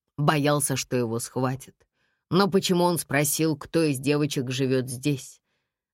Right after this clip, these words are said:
Если он знаком с семьей, то был бы уверен". "Возможно",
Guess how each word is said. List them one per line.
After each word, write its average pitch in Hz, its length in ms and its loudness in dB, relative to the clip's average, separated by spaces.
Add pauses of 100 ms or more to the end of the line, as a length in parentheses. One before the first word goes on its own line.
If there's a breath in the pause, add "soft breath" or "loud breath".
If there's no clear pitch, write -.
(120)
Если 233 400 4
он 269 200 4
знаком 147 480 2
с - 60 -4
семьей, 139 520 2
то 143 140 0
был 135 220 2
бы 151 180 2
уверен". 156 500 2 (1080)
"Возможно", 160 840 -2